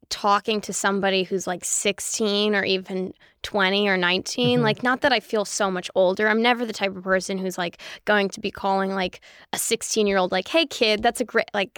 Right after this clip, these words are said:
Speaker 1: I think that's very kind of dismissive. But, uh, a, a lot happens in six years. A lot happens even in two years. So,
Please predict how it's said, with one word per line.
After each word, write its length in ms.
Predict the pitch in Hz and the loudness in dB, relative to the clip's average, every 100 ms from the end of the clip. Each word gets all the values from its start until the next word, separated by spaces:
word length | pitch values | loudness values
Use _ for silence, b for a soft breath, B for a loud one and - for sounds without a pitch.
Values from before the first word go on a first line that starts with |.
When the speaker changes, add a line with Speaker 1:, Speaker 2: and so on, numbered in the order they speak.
| - | -12
Speaker 1:
I 60 | |
think 180 | 196 196 | -8 -6
that's 220 | 175 - | -8 -8
very 420 | - 170 170 170 170 _ - | -6 -4 -2 -4 -8 _ -16
kind 300 | - 196 208 | -8 -6 -8
of 160 | 196 | -10
dismissive. 540 | - - 175 175 233 - | -10 -8 -8 -4 -6 -4
But, 240 | - 185 - B B B B B B | -2 -2 -2 B B B B B B
uh, 460 | 190 185 175 175 - _ _ - - | -4 -2 -2 -4 -6 _ _ -18 -8
a, 60 | - - | -4 2
a 80 | |
lot 320 | 240 233 262 277 | 4 6 6 2
happens 720 | - 240 226 208 180 180 - - | 0 0 2 2 2 -4 -8 -4
in 300 | 196 180 190 _ _ | -2 -2 -8 _ _
six 720 | - - - - - - - - _ _ | -12 -8 -2 -2 -2 -6 -10 -12 _ _
years. 340 | 208 185 - 214 | -2 -2 0 2
A 20 | |
lot 160 | 240 | 2
happens 460 | 262 294 285 240 220 | 2 0 2 0 0
even 180 | 214 185 | -2 -4
in 140 | 180 | -6
two 180 | - 202 | -2 0
years. 400 | 180 - - - | 0 -2 -6 -8
So, 480 | - - 175 170 | -8 -4 -2 -4